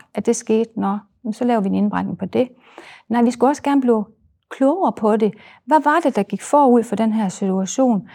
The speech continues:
Hvad skete der lige over ved beboeren? Var jeg lidt for hurtig? Havde han, hun forstået, hvad min hensigt var? At så vi,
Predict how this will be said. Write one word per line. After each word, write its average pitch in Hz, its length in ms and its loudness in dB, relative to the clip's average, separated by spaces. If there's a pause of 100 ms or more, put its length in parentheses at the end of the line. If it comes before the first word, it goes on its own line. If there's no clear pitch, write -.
(140)
Hvad 262 100 -2
skete 349 420 0
der 240 80 2
lige 247 220 4
over 254 200 2
ved 220 120 2
beboeren? 196 640 0 (220)
Var 208 60 2
jeg 262 220 4
lidt 320 180 2
for - 140 -2
hurtig? 254 500 0 (300)
Havde 311 240 2
han, 240 240 2 (120)
hun 254 180 4
forstået, 233 640 0 (280)
hvad 226 120 0
min 240 220 6
hensigt 254 460 -4
var? 220 260 -2 (800)
At 233 120 0
så 262 180 2
vi, 233 260 4